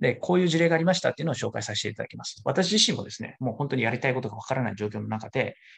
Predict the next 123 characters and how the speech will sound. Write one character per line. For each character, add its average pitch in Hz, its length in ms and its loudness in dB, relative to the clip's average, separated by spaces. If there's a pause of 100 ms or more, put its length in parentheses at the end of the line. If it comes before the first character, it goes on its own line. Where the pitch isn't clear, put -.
エ 117 80 0
ム 113 100 2
ビ 120 100 2
ー 104 40 4
を 98 40 0
目 104 80 -4
指 113 120 -2
そ 151 180 0
う 147 40 -4
っ - 20 -14
て - 80 -4
い - 20 0
う 110 40 -6
ふ - 60 -8
う 127 40 0
に 113 120 -2
思 117 200 2
え 123 40 2
る - 60 -2
よ - 40 -6
う - 40 -10
に 104 40 -6
な 110 60 -4
っ 110 100 -10
た。 127 220 -8 (440)
え 107 120 -6
ー、 - 40 -10
こ 135 160 2
う 135 60 4
い 123 140 2
う 123 40 0
業 123 140 2
界 131 140 0
で 151 100 0
こ - 180 -2
う 131 40 4
い 131 40 2
う - 20 0
仕 127 100 -4
事 131 200 -4
を - 20 -2
し - 100 -4
て - 80 -2
い 135 40 0
こ 139 140 2
う - 60 -2
っ - 20 -20
て - 140 -20
思 117 180 0
え 110 40 0
る - 60 -2
よ - 40 -6
う - 20 -8
に 110 40 -14
な 110 80 -10
っ - 100 -16
た。 135 180 -10 (520)
で、 143 80 -2
そ 180 120 2
の 185 80 6
中 185 180 4
で、 202 360 4
え 113 120 -6
っ 107 100 -10
と、 98 800 -6
ま 131 100 4
あ、 - 20 0
チ - 120 0
ャ 123 40 2
レ 107 60 2
ン 101 60 -2
ジ 104 60 -8
を 107 40 -10
し - 80 -8
て 139 100 -2
ス - 80 -2
タ 110 100 0
ン 110 60 -4
フ - 60 -6
ォ - 20 -4
ー - 40 -6
ド - 60 -10
に 107 60 -10
合 107 140 -2
格 107 180 -4
で 127 80 -2
き - 80 -8
た - 80 -6
っ - 80 -16
て - 80 -12
い - 40 -8
う - 20 -14
実 113 280 -6
績 117 60 -4
も 107 60 -4
あ 107 60 -4
り 104 60 -6
ま 101 120 -10
す。 - 220 -14 (340)
で、 123 160 2
私 127 340 2
自 175 200 2
身 175 60 4
が 208 80 6
そ 113 140 0
れ 104 60 0
を - 20 -4
署 - 140 -6
名 104 100 -2
す - 100 -4
る 110 80 -6
こ 113 80 -6
と 120 80 -4
も 110 100 -4
で 101 100 -12
き 110 100 -8
ま 107 80 -6
す - 60 -6
し、 - 300 2 (340)
え 120 180 4
ー、 113 40 6
私 156 340 2
が、 180 260 4